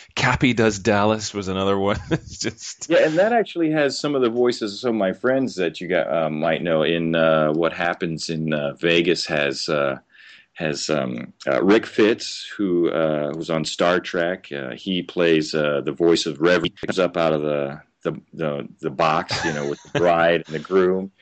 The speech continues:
Speaker 1: And then in the green hairnet, uh, Michael Gregory, another friend of mine who was in RoboCop, he played Lieutenant Hedgecock. He is the voice of the green hairnet. <laughs>
Speaker 2: Fantastic.
Speaker 1: He did a wonderful job on that. Uh,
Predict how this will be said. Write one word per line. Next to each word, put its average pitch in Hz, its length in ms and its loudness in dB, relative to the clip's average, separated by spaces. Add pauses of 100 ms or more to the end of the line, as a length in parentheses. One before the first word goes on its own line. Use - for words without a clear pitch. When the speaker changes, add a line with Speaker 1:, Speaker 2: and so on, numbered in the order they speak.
(260)
Speaker 1:
And 110 180 0
then 120 160 6
in 110 120 2
the 104 80 0
green 123 360 0
hairnet, 110 720 2
uh, 90 80 -4
Michael 107 360 2
Gregory, 101 500 2
another 101 240 -2
friend 101 220 -2
of 90 80 -4
mine 85 200 0
who 95 120 -2
was 90 160 -2
in 87 340 -4
RoboCop, 92 680 2
he 92 80 -2
played 87 280 0
Lieutenant 85 400 -4
Hedgecock. 92 560 0
He 101 180 4
is 87 140 2
the 85 80 -2
voice 95 360 4
of 80 200 -4 (240)
the 107 180 4
green 147 760 4
hairnet. 151 760 2 (240)
<laughs> - 300 -10 (520)
Speaker 2:
Fantastic. - 680 -8
Speaker 1:
He 107 80 -10
did 110 120 -2
a 104 60 -2
wonderful 104 440 -2
job 80 360 -6
on 71 180 -8
that. 64 260 -10 (280)
Uh, 57 100 -16